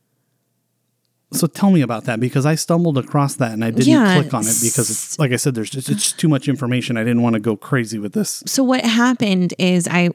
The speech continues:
Speaker 2: I was searching for photos to put up on our social media, and there was an article that said the police know who it is.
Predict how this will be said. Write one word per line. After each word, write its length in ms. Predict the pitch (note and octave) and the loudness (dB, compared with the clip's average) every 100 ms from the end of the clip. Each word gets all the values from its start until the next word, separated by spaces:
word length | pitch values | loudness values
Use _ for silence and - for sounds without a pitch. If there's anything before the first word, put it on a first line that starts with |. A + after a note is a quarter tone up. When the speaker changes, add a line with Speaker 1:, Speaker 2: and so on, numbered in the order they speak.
| - | 2
Speaker 2:
I 100 | F3+ | 2
was 200 | F3+ - | 2 0
searching 500 | - G3+ - G#3 F3+ | 0 2 2 2 2
for 320 | - E3+ D#3+ | 2 2 2
photos 720 | - - G3+ F#3+ E3 E3 E3 - | -4 -6 0 2 2 0 -4 -4
to 100 | E3 | -2
put 160 | F3 | 0
up 180 | E3 D#3 | 0 0
on 120 | D#3+ | 0
our 100 | D#3 | 2
social 320 | - F3 - | 2 0 2
media, 500 | D#3+ D#3 D#3 D#3+ A3 - _ _ _ _ _ _ _ _ _ _ _ _ _ - | 4 4 2 2 0 -2 _ _ _ _ _ _ _ _ _ _ _ _ _ 0
and 420 | G3+ F3+ E3+ E3+ | 2 4 2 2
there 160 | E3 F#3 | 2 2
was 120 | F3 | 4
an 100 | E3+ - | 4 2
article 520 | G#3 B3+ - F3 E3 | 2 2 0 -2 -2
that 140 | E3+ - | -2 0
said 260 | F3+ F3 | 2 2
the 80 | E3+ | 2
police 440 | - F3+ G3 E3+ | -2 2 2 4
know 380 | F#3 F#3+ E3+ E3+ | 4 4 6 4
who 420 | D3+ F#3 F3+ F3 - | 2 2 2 2 0
it 140 | - | 0
is. 720 | F#3+ F3 - - - - - | 2 0 -2 -8 -12 -14 -16